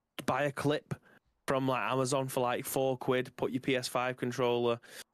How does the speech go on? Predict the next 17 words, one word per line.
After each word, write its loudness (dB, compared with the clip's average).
um, 0
put -2
the -2
clip -4
on 0
your -2
P 0
S -2
five -4
controller, 0
stick -6
your, 2
uh, 2
phone 0
into -2
the 2
bracket, -2